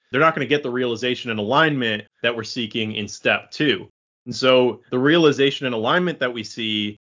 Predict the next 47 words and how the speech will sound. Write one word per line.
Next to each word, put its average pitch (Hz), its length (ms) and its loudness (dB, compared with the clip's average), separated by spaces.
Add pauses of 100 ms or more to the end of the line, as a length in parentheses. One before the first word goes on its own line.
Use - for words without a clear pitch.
(160)
and 139 120 -2
I 127 80 2
think 160 200 -2
that 123 180 -2
the 104 500 2
writers 110 680 -2
and 110 140 -4
director 113 680 -2
did 120 220 -6
a - 20 -6
good 117 180 -2
job 120 300 2
of 98 100 -6
building 110 300 -2
this 95 160 -8
up, 131 280 2
is - 120 -14
through 113 300 -6
kind 113 180 -4
of 107 120 -4
the 98 380 -2
older 131 260 -2
guy 110 380 2
who's 98 220 -12
having 110 240 -4
some 101 160 -16
physical 123 340 -4
struggles. 110 480 -2
He 101 60 -6
has 92 100 -4
a 85 60 -16
stroke. 127 580 0 (240)
And 104 540 2
all 147 160 4
the 160 80 4
while 131 240 6
they're 104 140 -2
hearing 147 320 -2
these 113 180 -6
stories 113 600 -2
about 101 640 0
floor 113 400 -2
two 107 600 -2
and 95 340 -2
what 117 180 2
happened 107 460 0
there. 98 720 -2